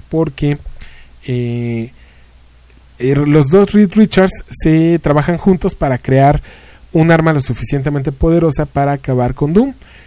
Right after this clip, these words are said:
Por otro lado, Black Panther y Namor no les resta más que aliarse para, de la misma manera, acabar con, con Doom. Ellos siguen un rastro que les dejó Strange,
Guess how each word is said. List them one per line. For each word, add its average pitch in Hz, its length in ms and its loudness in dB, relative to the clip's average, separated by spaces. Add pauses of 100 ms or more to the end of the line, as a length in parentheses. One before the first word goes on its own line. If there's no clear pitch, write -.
(120)
Por 139 140 4
otro 185 240 2
lado, 208 280 4
Black 160 260 0
Panther 165 560 0 (140)
y 156 360 -2
Namor 151 500 0
no 139 200 -2
les 139 200 0
resta 139 300 -2
más 143 220 -4
que - 80 -4
aliarse 180 500 0 (440)
para, 165 500 2
de 113 160 -2
la 117 100 0
misma 135 380 0
manera, 147 440 -2
acabar 104 460 -6
con, 110 440 -8 (800)
con 170 180 -2
Doom. 285 180 0 (500)
Ellos 226 320 4
siguen 202 280 2
un 190 100 0
rastro 185 460 0
que 131 140 -2
les 117 260 0
dejó 131 640 2
Strange, 151 600 -4